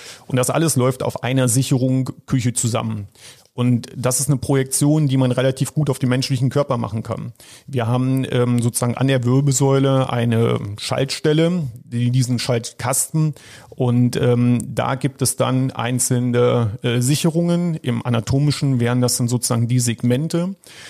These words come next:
Und auf diesen Segmenten laufen dann verschiedene Informationen zusammen.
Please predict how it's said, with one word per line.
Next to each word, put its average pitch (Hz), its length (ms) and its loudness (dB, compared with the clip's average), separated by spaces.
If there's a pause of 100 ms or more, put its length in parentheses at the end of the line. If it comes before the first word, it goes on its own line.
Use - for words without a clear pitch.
(160)
Und - 180 -4
auf 107 160 -4
diesen 135 240 2
Segmenten 123 560 0
laufen 139 400 0
dann 131 240 2
verschiedene 175 560 2
Informationen 139 800 2
zusammen. 117 520 2